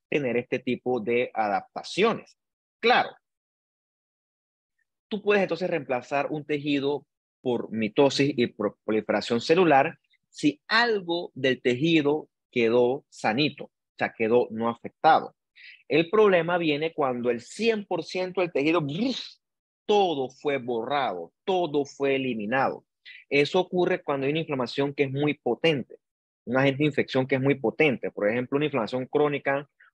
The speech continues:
por tuberculosis, que el paciente queda golpeado, queda con secuelas, o por ejemplo, un paciente que tiene un lupus o una esclerosis múltiple,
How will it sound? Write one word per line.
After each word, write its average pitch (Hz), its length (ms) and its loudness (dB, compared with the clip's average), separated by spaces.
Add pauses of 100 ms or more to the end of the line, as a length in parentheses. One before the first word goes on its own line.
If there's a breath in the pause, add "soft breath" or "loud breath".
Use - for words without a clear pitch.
(140)
por 113 160 -6
tuberculosis, 135 1040 -2 (340)
que - 60 -4
el - 60 -8
paciente 120 420 -2
queda 147 220 2
golpeado, 123 580 -2
queda 143 220 -4
con 127 140 -6
secuelas, - 680 -4 (280)
o 117 120 -8
por 113 100 -2
ejemplo, 127 260 -2
un 143 60 -2
paciente 147 540 0
que 110 440 -2 (280)
tiene 143 200 -4
un 143 80 2
lupus 151 600 -2
o 113 40 -4
una 143 160 -4
esclerosis 120 420 -2
múltiple, 151 800 0